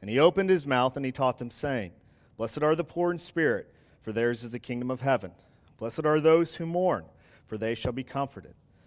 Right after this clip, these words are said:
Blessed are the meek, for they shall inherit the earth. Blessed are those who hunger and thirst for righteousness, for they shall be satisfied. Blessed are the merciful,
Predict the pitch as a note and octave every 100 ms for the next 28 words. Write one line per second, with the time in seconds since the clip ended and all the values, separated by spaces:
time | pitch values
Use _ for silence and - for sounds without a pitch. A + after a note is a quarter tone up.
0 | _ _ A2+ A#2 D3 D3 D3+ D#3 D#3+ F3
1 | A2 - - _ - G2+ G#2+ - A#2+ A#2
2 | A2+ G#2+ B2 B2+ C#3 A2 - - _ _
3 | _ - A#2+ - D3 D#3 D#3+ E3+ - E3
4 | A#2+ E3 F3 B2+ G#2+ G2+ C#3 D3+ B2+ -
5 | A#2 A#2 C#3 - - - - - _ _
6 | _ _ - A2 B2 - B2 B2+ - C#3
7 | C#3+ - - - - _ _ _ _ _
8 | A2+ B2 D3 C#3+ C#3+ C#3+ C#3+ D#3 D#3 B2+
9 | - A#1+